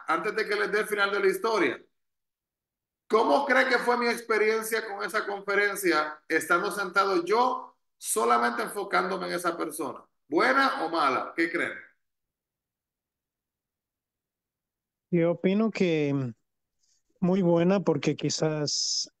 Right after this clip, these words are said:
Speaker 2: estaba solo y no había quien le interrumpiera ni le, de pronto le contagiara el sueño.
Speaker 1: Y así fue, Juan. Así fue.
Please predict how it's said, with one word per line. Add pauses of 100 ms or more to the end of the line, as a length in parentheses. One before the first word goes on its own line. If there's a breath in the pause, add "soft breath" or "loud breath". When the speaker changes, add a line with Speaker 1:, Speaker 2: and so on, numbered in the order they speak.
Speaker 2:
estaba
solo
y
no
había
quien (560 loud breath)
le
interrumpiera
ni (720)
le, (140)
de
pronto
le
contagiara
el
sueño. (3750)
Speaker 1:
Y
así
fue,
Juan. (1500)
Así
fue.